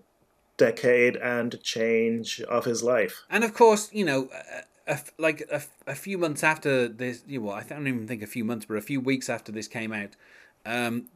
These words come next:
Speaker 2: Chocolate Invasion and Slaughterhouse were also released in two thousand four. <laughs> So Prince,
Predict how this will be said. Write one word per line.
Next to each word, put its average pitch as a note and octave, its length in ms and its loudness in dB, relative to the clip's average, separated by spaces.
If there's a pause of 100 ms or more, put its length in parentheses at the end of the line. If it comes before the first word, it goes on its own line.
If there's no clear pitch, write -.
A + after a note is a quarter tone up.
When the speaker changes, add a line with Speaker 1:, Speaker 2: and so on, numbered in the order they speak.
Speaker 2:
Chocolate D#3+ 320 0
Invasion A#2+ 640 0
and A2 300 -4
Slaughterhouse B2+ 540 -2
were A#2+ 120 -2
also C3 240 -2
released B2+ 360 -4
in B2+ 100 -6
two B2+ 140 -4
thousand B2 340 -2
four. D#3+ 300 8
<laughs> - 80 2
So C3+ 100 2
Prince, D3+ 380 0